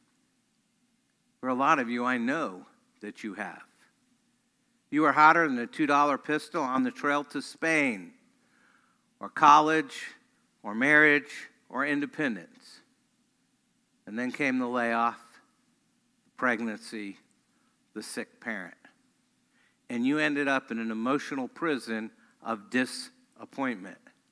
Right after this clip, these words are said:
So long, Spain. Hello, Rome. So long, appointment. Hello, disappointment.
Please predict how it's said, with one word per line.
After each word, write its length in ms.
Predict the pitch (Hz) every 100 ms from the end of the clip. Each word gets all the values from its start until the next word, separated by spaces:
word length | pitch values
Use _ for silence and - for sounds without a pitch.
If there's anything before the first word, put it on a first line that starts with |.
| _ _ _ _ _ -
So 140 | 117
long, 260 | 120 120 113
Spain. 640 | - - 135 107 95 90 _ _ _ _ _ _ _ -
Hello, 280 | 107 107 107
Rome. 400 | 104 107 101 - _ _ _ _ _ _ _ _ _ -
So 160 | 156
long, 320 | 160 160 156
appointment. 640 | 143 - 196 185 135 107 - - _ _ _ _ _ _ -
Hello, 420 | 127 127 123 120 - _ _ _
disappointment. 1300 | 135 131 - - - _ - - - 120 98 95 95